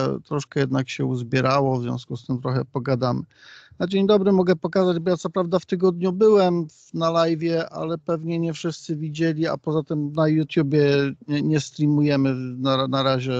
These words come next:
Mam nadzieję, że będziemy w związku z tym nie widzieli. Wszyscy chciałem pokazać, że o takie mam, takie mam, takie, takie, takie, takie mam.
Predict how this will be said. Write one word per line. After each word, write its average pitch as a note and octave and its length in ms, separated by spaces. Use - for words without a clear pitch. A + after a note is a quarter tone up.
Mam C3+ 280
nadzieję, C3+ 400
że C3+ 120
będziemy B2+ 440
w A#2+ 40
związku C3 380
z - 60
tym C3 260
nie F3 140
widzieli. G#3 400
Wszyscy F3+ 340
chciałem E3+ 380
pokazać, D#3+ 500
że D#3+ 140
o D3+ 100
takie C#3+ 360
mam, F3 300
takie - 260
mam, F3 260
takie, C#3+ 340
takie, C#3 320
takie, C3+ 340
takie C3 340
mam. E3+ 280